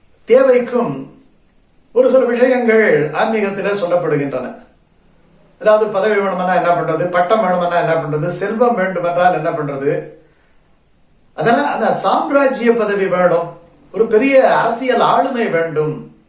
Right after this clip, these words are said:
அப்படி என்று சொன்னால் ராம், ராமராஜ்யம், அதாவது ராமனை வணங்க வேண்டும். ஒரு சாம்ராஜ்ய பதவி வேண்டும் என்று சொன்னால் ராமனை வணங்க வேண்டும். காரணம், அவனே ஒரு சாம்ராஜ்யம்.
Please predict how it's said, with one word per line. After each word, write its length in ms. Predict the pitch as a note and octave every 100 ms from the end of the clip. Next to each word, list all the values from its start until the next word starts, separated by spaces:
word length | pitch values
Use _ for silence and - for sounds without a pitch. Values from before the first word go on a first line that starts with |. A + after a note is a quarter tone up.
| _ _ _ _ _
அப்படி 340 | A3 C4+ C#4+
என்று 180 | B3+ A3+
சொன்னால் 640 | G3+ G3 G3+ - A2 - - _ _ _ _ _ _ _ _ _
ராம், 480 | - F#3+ C4+ B3 -
ராமராஜ்யம், 1040 | - - - B3+ A#3+ A3 - E3+ G3 - - - _
அதாவது 540 | - G#3+ A#3 B3+ G#3+ -
ராமனை 460 | E3 A#3 B3+ B3
வணங்க 360 | G3 F3+ F3+ E3+
வேண்டும். 580 | D3+ D3 D3 C#3+ - - _ _ _ _ _ _ _ _ _ _ _ _ _ _
ஒரு 200 | G3 F#3+
சாம்ராஜ்ய 800 | - A#3+ C#4 C4+ C#4 C4 B3 B3
பதவி 360 | A3+ A3+ G#3+
வேண்டும் 500 | G3+ F#3+ F#3+ G3+ G#3+
என்று 200 | A3 G#3+
சொன்னால் 320 | G#3 A3 B3+
ராமனை 400 | E3+ E3 A3+ G#3+
வணங்க 340 | F3+ E3+ F3 E3
வேண்டும். 440 | D3+ C#3+ D3+ D3+
காரணம், 360 | - C4 C4+ C4
அவனே 260 | - C#4
ஒரு 200 | D#4 C#4
சாம்ராஜ்யம். 680 | G3+ G3 G#3 F#3 D#3 C#3+ C3+